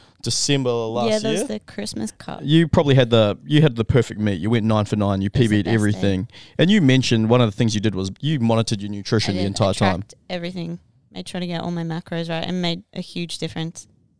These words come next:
Speaker 1: And, um, now when we talk about training, that's one thing you always say. You're like, "I need to start monitoring
Speaker 2: Mm.
Speaker 1: my nutrition a little bit better, tracking what I'm doing, uh, food-wise," you know, 'cause like you said, Thomas, we wanna, we wanna eat to perform. We wanna fuel our performance. And, uh, you can't really,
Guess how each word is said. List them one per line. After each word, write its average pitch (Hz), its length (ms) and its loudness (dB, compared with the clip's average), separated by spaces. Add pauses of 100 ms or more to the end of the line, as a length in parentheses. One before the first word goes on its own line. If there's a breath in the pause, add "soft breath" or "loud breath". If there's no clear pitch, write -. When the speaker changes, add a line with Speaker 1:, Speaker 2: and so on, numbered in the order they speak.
(120)
Speaker 1:
And, 120 140 -2
um, 117 200 4
now 160 180 6
when 151 100 2
we 127 80 2
talk 135 200 2
about 107 200 2
training, 117 340 0
that's 107 160 -2
one 107 140 0
thing 107 160 -4
you 95 120 0
always 92 180 0
say. 123 200 -2
You're 85 120 -4
like, 76 120 -2
"I 107 60 0
need 107 140 -2
to - 60 -14
start - 280 -8 (440)
monitoring 101 440 0
Speaker 2:
Mm. 92 40 -2
Speaker 1:
my 92 80 -2
nutrition 117 420 0
a 104 40 -2
little 98 160 -4
bit 85 120 -6
better, 82 240 -8
tracking 135 400 0
what 113 120 0
I'm 110 120 0
doing, 127 340 2
uh, 95 320 -2 (140)
food-wise," 123 640 2
you - 100 -6
know, 113 100 -2
'cause 127 260 -8 (340)
like 135 180 -6
you 117 60 -8
said, 139 180 -12
Thomas, 101 240 -8
we 120 80 -4
wanna, 107 180 -2 (440 soft breath)
we 160 80 6
wanna 170 200 4
eat 151 180 0
to - 80 -6
perform. 127 460 0
We 95 60 -4
wanna 113 160 0
fuel 123 360 0
our 110 60 4
performance. 117 640 -2
And, 104 160 0
uh, 101 220 0 (140)
you 120 100 -8
can't 170 240 -2
really, 123 460 2